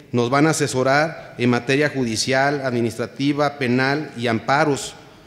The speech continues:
tanto en lo que corresponde al fuero común y lo que corresponde al fuero federal. Anteriormente los despachos que se contrataban solamente nos apoyaban en el tema laboral, hoy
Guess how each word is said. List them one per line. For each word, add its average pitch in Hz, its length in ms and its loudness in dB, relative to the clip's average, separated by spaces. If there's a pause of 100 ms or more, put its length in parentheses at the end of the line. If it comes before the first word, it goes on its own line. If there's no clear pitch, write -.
(380)
tanto 131 500 2
en 127 60 4
lo 123 140 0
que 123 220 0
corresponde 131 560 2
al 151 80 0
fuero 156 300 0
común 151 380 4
y 156 80 2
lo 131 100 0
que 131 100 -4
corresponde 123 460 0
al 143 80 0
fuero 139 260 0
federal. 127 500 -2 (440)
Anteriormente 147 800 4
los 143 160 2
despachos 143 580 -2
que 135 120 -6
se 120 160 -8
contrataban 127 560 -4
solamente 135 800 -6 (440)
nos 113 240 -6
apoyaban 123 500 -2
en 123 100 -4
el 113 100 -6
tema 131 280 -4
laboral, 135 600 -2
hoy 123 500 -4